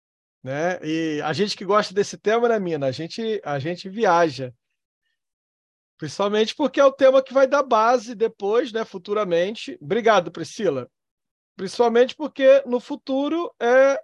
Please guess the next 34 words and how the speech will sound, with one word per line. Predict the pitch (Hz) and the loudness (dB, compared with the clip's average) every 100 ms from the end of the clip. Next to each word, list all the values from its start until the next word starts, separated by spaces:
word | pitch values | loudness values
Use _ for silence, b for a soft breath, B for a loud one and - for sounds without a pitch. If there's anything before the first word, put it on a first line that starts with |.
| - | -6
é | 233 | -2
o | 247 254 | 0 0
tema, | - 226 240 262 269 262 _ _ - | 0 0 2 2 2 0 _ _ -10
é, | 214 220 220 220 220 214 202 196 _ | -8 -6 -6 -6 -6 -6 -8 -10 _
que | 220 | -12
vai | 185 220 | -6 -4
dar | 214 226 | 0 0
base | 185 190 220 208 | 0 -2 -2 -2
aí | 233 208 226 277 - | -2 -2 -4 -10 -10
a, | 180 196 202 202 202 196 196 185 170 156 135 123 - _ _ | -4 -2 -2 -2 -2 -2 0 0 0 -2 -6 -8 -14 _ _
é, | - 151 151 151 143 139 _ | -14 -10 -10 -10 -10 -14 _
é, | - 151 151 | -16 -14 -10
para | 143 196 214 | -2 2 2
a | |
Inquisição, | 240 294 254 - 349 247 262 _ _ _ _ _ _ _ _ | 0 -4 -8 -2 2 2 2 _ _ _ _ _ _ _ _
né? | 139 165 220 _ _ _ _ _ | -8 -8 -8 _ _ _ _ _
É | - | -16
o | 135 | -10
tema | 156 156 | -8 -8
que | 160 165 | -8 0
vai | 180 | 0
dar | 165 156 | 2 0
base | 151 156 143 | 0 -2 -2
aí | 165 | -6
para | 160 | -6
a | 175 | -8
Inquisição | 170 175 180 - 196 226 | -8 -14 -12 -6 -4 -4
e | |
sua | 233 247 | -2 -2
perseguição, | 247 247 - 277 294 - 214 247 320 _ _ _ _ _ _ - | -2 -6 -6 -8 -8 -4 0 -2 -4 _ _ _ _ _ _ -8
é, | 170 175 180 | -2 0 0
em | 180 | 0
relação | 185 196 175 - 185 202 208 | -2 0 -2 -2 -6 -4 -2
às, | 202 240 - - | -4 -6 -12 -18